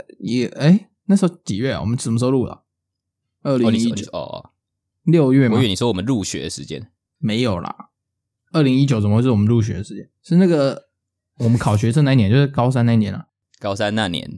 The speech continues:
Speaker 2: 你为什么
Speaker 1: 不，不好好读书，
Speaker 2: 不好好读书？
Speaker 1: 没考上什么大学，我已经忘了。
Speaker 2: 应该是有考上。
Speaker 1: 哦，跟你一样的大学。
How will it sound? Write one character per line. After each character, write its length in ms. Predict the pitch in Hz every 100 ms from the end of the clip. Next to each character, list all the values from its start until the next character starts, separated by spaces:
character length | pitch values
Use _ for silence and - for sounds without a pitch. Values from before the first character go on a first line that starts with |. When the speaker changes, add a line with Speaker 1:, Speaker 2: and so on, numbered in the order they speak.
| -
Speaker 2:
你 240 | 82 73 64
为 120 | 101
什 140 | 92 -
么 180 | - _ _ _ _ _ -
Speaker 1:
不， 120 | 131
不 140 | 156
好 240 | 135 110 113
好 100 | 113
读 220 | 110 110
书， 160 | 107 113
Speaker 2:
不 60 |
好 20 |
好 60 | 110
读 60 | -
书？ 20 | 147
Speaker 1:
没 220 | 123 131
考 180 | 127 110
上 320 | 127 117 117 107 - _ _ _ -
什 140 | 117
么 120 | 104 -
大 180 | 117
学， 240 | 107 104 98
我 100 | 117
已 40 |
经 100 | 113
忘 80 | 110
了。 80 | 107 - -
Speaker 2:
应 120 | 156
该 120 | 143
是 80 | 190
有 60 | 202
考 40 |
上。 0 |
Speaker 1:
哦， 0 |
跟 100 | 139
你 40 | 131
一 20 |
样 160 | 147
的 100 | 127
大 200 | 120 127
学。 200 | - -